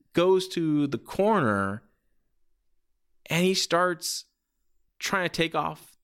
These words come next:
the top turnbuckle pad. Now, he's doing this when he's in control, right? So there's no need for him to go take the turnbuckle pad off. Anyways, he gets it. He gets t-,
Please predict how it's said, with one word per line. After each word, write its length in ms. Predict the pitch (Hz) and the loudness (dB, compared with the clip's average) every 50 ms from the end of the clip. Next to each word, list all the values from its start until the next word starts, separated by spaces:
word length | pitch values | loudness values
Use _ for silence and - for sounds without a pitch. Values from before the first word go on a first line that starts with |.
| _ _ _ _ | _ _ _ _
the 140 | - 147 143 | 0 0 0
top 500 | 147 160 143 143 147 143 - - _ _ _ _ _ _ _ _ _ _ - | 0 0 0 0 0 -2 -4 -8 _ _ _ _ _ _ _ _ _ _ -2
turnbuckle 420 | - 302 339 240 - - - - | -2 0 0 0 -2 -6 -4 -2
pad. 320 | - - - - - - - _ _ _ _ _ _ _ _ _ _ _ _ _ _ _ _ _ _ _ _ _ _ _ _ _ | -2 -2 -2 -4 -12 -16 -20 _ _ _ _ _ _ _ _ _ _ _ _ _ _ _ _ _ _ _ _ _ _ _ _ _
Now, 360 | 196 240 247 185 120 92 - - - | 0 0 0 0 -2 -6 -8 -14 -20
he's 320 | - - - 190 175 156 | -20 -12 -8 -6 -6 -4
doing 360 | 156 - 233 285 320 247 208 | -2 -2 0 2 2 2 2
this 280 | 180 170 170 160 - - - _ _ _ | 2 2 2 0 -4 -8 -14 _ _ _
when 240 | - - 147 165 160 | -8 -6 -4 -2 -2
he's 640 | 151 139 - - 160 160 156 156 156 156 151 - - _ _ _ _ _ _ | -2 -4 -4 -6 -4 -4 -2 -2 -2 -2 -2 -4 -6 _ _ _ _ _ _
in 240 | - 135 143 147 147 | -2 -2 0 -2 -2
control, 840 | 143 - - 120 110 - - - - - 165 165 117 78 - - _ _ _ _ _ _ _ _ _ _ _ _ _ _ _ _ _ _ _ _ _ _ _ _ _ _ - | -4 -6 -8 -6 -6 -4 -6 -4 0 0 2 2 0 -2 -6 -12 _ _ _ _ _ _ _ _ _ _ _ _ _ _ _ _ _ _ _ _ _ _ _ _ _ _ -2
right? 360 | 107 123 131 - 277 269 - | -2 -2 0 0 0 -2 -2
So 200 | - - - 147 | -4 -10 -6 -2
there's 160 | 156 160 151 | -2 -2 -2
no 340 | 147 147 156 160 175 180 175 | -2 -2 0 2 2 2 0
need 240 | 160 151 156 160 160 | 0 0 0 0 0
for 140 | - 135 127 | -2 -2 0
him 180 | 139 143 143 | 0 0 0
to 60 | 135 127 | 0 2
go 140 | 127 127 | 2 2
take 360 | 123 - - 131 131 127 - - | 2 2 0 0 0 -2 -2 -2
the 360 | 107 107 104 101 101 101 - _ - - _ _ - - - - - _ - | 0 0 0 0 -2 -4 -10 _ -20 -20 _ _ -20 -20 -20 -20 -18 _ -4
turnbuckle 320 | - 160 147 143 131 120 | -2 -2 0 -2 -2 -2
pad 220 | - 135 131 131 131 | -4 -2 -2 0 0
off. 300 | 123 123 120 120 117 123 | 2 2 2 2 0 0
Anyways, 760 | 175 180 170 165 160 151 147 143 143 139 135 131 123 - - | 0 0 2 2 4 4 4 4 4 2 2 0 -2 -6 -10
he 140 | - 131 123 | -12 -8 -4
gets 240 | - 170 165 - | -2 -2 0 0
it. 80 | 139 - | -2 -2
He 60 | 143 | 0
gets 180 | 160 160 - - | -2 -2 -4 -6
t-, 140 | - - | -12 -14